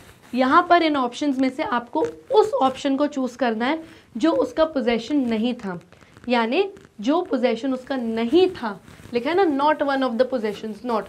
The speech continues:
आपको उसको चूज़ करना है। तो ऑप्शन ए, बैगेटल बोर्ड, बैगेटल एक तरीके का बोर्ड गेम होता है।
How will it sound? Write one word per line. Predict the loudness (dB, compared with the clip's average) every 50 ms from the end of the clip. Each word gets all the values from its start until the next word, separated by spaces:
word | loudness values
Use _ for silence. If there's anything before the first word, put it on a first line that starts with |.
| -10 -6 -4
आपको | -4 -4 -4 0 2 2 2 2 0 -6 -12 -12
उसको | -12 -10 -6 -4 -4
चूज़ | -4 -2 -4 -6 -6 -6
करना | -6 -6 -6 -6 -8 -10
है। | -12 -14 -16 -20 -20 -20 -20 -20 -10 -2
तो | 2 2
ऑप्शन | 2 2 0 -2 0 0
ए, | 0 0 -2 -4 -10 -18 -20 _ _ -2
बैगेटल | 2 4 4 4 4 0 0 0 0 2
बोर्ड, | 0 0 0 0 0 0
बैगेटल | 0 -2 -2 0 0 0 2 2
एक | 2 2
तरीके | 4 2 2 2 0 -2
का | -2 -2
बोर्ड | -2 2 4 4 4 4 4
गेम | 2 0 2 2 2
होता | 2 2 0 0
है। | 0